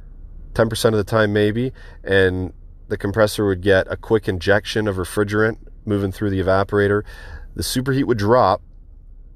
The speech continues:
not for very long. It would drop to get a, a short blast of cooling, I guess, if you will, a short little break from, from the superheat it was getting. But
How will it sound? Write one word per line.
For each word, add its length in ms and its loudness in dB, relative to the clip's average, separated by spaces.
not 280 -2
for 140 -2
very 340 4
long. 380 2
It 100 -4
would 120 -8
drop 340 2
to 100 -16
get 160 2
a, 220 -2
a 80 -8
short 400 0
blast 440 0
of 80 -8
cooling, 400 0
I 80 -2
guess, 260 -2
if 160 -6
you 80 -6
will, 300 -4
a 40 -12
short 280 2
little 400 2
break 500 2
from, 560 -2
from 240 -4
the 60 -4
superheat 480 -2
it 100 -4
was 120 -6
getting. 300 -4
But 320 0